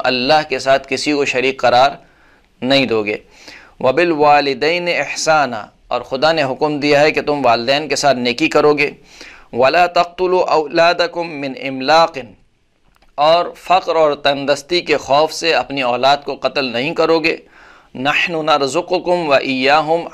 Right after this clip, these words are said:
ہم تمہیں بھی رزق دیتے ہیں اور تمہاری اولاد کو بھی رزق دیتے ہیں۔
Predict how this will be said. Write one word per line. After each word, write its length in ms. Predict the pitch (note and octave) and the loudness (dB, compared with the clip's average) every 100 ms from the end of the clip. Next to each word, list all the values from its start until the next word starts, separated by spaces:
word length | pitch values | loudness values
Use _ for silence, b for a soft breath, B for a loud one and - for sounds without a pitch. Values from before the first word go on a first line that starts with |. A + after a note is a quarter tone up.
| C3 | -4
ہم 140 | D3+ | -4
تمہیں 300 | C3 C#3 D#3+ | -2 0 2
بھی 160 | E3+ F3 | 2 2
رزق 260 | E3 - C#3 | 2 0 0
دیتے 300 | D3+ E3 E3 | 0 2 0
ہیں 100 | E3+ | 0
اور 240 | - C3 | 0 0
تمہاری 400 | C3 C3 C3+ D3+ | 0 2 2 2
اولاد 340 | A#2+ B2 C#3 | 2 4 2
کو 160 | D3+ D3+ | 0 -4
بھی 140 | C#3+ | -4
رزق 220 | C3+ C3+ C3 | -4 -4 -4
دیتے 260 | B2+ C#3+ | -4 -4
ہیں۔ 140 | C#3 | -10